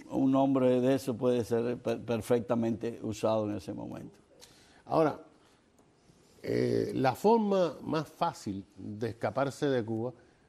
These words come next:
Speaker 2: ha sido históricamente o una balsa o un bote pequeño.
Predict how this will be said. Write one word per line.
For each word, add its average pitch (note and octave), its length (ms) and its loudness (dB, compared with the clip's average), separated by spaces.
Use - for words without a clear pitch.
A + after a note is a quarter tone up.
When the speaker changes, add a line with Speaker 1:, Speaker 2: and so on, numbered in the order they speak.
Speaker 2:
ha B2+ 180 -2
sido C#3+ 320 2
históricamente B2 1040 0
o G#2 100 -2
una C3 240 4
balsa C3 400 0
o A2 80 -6
un A#2 300 0
bote A2+ 260 0
pequeño. B2 380 -2